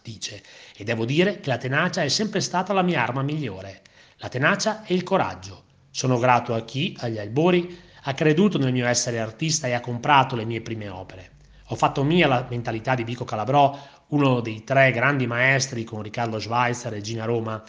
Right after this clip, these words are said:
che mi diceva che era meglio vendere dieci opere a un prezzo più basso che una sola a un prezzo alto, ma puntando sempre sulla qualità. E penso di essere rimasto così. Anche oggi fatico a fare i prezzi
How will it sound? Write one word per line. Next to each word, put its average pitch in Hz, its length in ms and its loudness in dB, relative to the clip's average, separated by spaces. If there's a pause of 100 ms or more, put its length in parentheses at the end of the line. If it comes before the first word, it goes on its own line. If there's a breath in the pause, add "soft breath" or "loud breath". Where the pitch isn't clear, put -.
(300 loud breath)
che - 140 -8
mi 151 80 2
diceva 185 420 4
che - 120 -2
era 143 120 2
meglio 170 300 0
vendere 165 400 0
dieci 151 340 -2
opere 190 380 2
a 170 40 0
un 147 140 -2
prezzo 147 300 -6
più 120 100 -10
basso 117 520 -6 (260 loud breath)
che 165 100 -2
una 185 200 4
sola 226 260 4
a 214 40 8
un 202 100 0
prezzo 185 300 -2
alto, - 520 -4
ma 120 100 -6
puntando 131 520 0
sempre 101 360 -8
sulla 135 240 -4
qualità. 139 560 -8 (540 soft breath)
E 127 140 0
penso 151 520 0
di 147 80 -4
essere 190 280 0
rimasto 175 360 0
così. 127 420 -6 (320)
Anche 180 220 2
oggi 107 360 0
fatico 135 420 -4
a 120 40 0
fare 131 260 0
i 113 60 -4
prezzi 123 540 -2